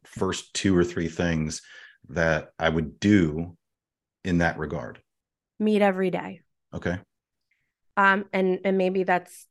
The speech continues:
Speaker 2: ten minutes or fifteen minutes, but I
Speaker 1: Right.
Speaker 2: would, uh, have a face-to-face call every, I'd suggest in the morning. You know, if you, if you
Speaker 1: Morning
Speaker 2: can fit that
Speaker 1: stand-ups
Speaker 2: in.
Speaker 1: and it's,
Speaker 2: Yeah,
Speaker 1: it's, yeah,
Speaker 2: a, a
Speaker 1: yeah.
Speaker 2: morning stand-up,
Speaker 1: Coffee together,
Speaker 2: exactly.
Speaker 1: whatever you wanna call
Speaker 2: Yep.
Speaker 1: it.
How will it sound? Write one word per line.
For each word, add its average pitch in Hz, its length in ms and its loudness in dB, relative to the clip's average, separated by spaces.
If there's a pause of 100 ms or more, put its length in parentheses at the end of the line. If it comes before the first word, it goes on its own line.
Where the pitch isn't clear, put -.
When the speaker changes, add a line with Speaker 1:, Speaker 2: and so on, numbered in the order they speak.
Speaker 2:
ten 214 300 -2
minutes 190 300 -4
or 175 60 -2
fifteen 170 440 -6
minutes, 160 320 -8
but - 100 -2
I 175 200 0
Speaker 1:
Right. 175 60 -2
Speaker 2:
would, 175 180 0 (460)
uh, 190 100 4 (120)
have 208 540 2
a 180 120 -2
face-to-face 190 960 -4
call 156 520 -2 (640)
every, 170 440 0
I'd 180 200 2
suggest 160 460 -8
in 165 100 -14
the 160 60 -10
morning. 160 400 -12 (580)
You 185 100 -2
know, - 140 -6
if 175 200 -2
you, 175 120 0
if 170 120 -10
you 160 60 -2
Speaker 1:
Morning 165 180 2
Speaker 2:
can 180 100 0
fit 175 220 2
that 175 160 2
Speaker 1:
stand-ups 170 160 0
Speaker 2:
in. 165 60 -4
Speaker 1:
and 160 100 -4
it's, - 240 -12
Speaker 2:
Yeah, 226 260 4
Speaker 1:
it's, - 80 -12
yeah, 202 120 2
Speaker 2:
a, 190 40 4
a 175 140 0
Speaker 1:
yeah. 202 60 0
Speaker 2:
morning 214 220 2
stand-up, 208 280 4
Speaker 1:
Coffee 170 120 4
together, 82 240 4
Speaker 2:
exactly. 78 160 2
Speaker 1:
whatever 92 220 2
you 95 80 2
wanna 87 160 2
call 185 260 0
Speaker 2:
Yep. 73 60 -6
Speaker 1:
it. - 80 -16